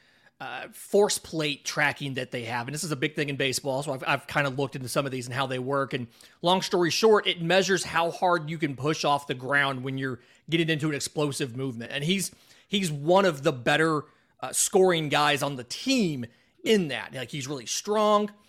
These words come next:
And Hugh Freeze's quote is like, "He's got explosion, he's got flexibility. We have to recruit guys like that." The whole question was picking it up, coming from JUCO, where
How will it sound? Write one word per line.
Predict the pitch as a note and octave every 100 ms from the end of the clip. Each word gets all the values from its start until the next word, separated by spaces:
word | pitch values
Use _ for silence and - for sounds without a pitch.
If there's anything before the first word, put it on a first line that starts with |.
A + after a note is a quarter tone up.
| _ _
And | - D3+
Hugh | G#3
Freeze's | A3+ A#3+ G#3 -
quote | A3+ D4 G3
is | D3+
like, | E3 - _ _ _
"He's | - D#3+
got | E3 C3+
explosion, | - A#3 B3 A#3+
he's | G3+
got | - -
flexibility. | D3+ - C3 B3 A#3+ A#3+
We | F3+ F#3+
have | A#3+ B3+
to |
recruit | F#3+ - F4 C4
guys | E3 C#3+
like | B2 A#2+
that." | B2 G#2+ - _ _
The | D#3+
whole | F3
question | F3+ F3+ D#3 F3 D3+
was | D3 C#3+ C3 - _ _ -
picking | D#3+ D3
it | D3
up, | G#3+ -
coming | F3+ E3
from | D#3 D#3
JUCO, | B2+ F3+ F3 E3+ E3
where | D#3 D#3 D#3 D3+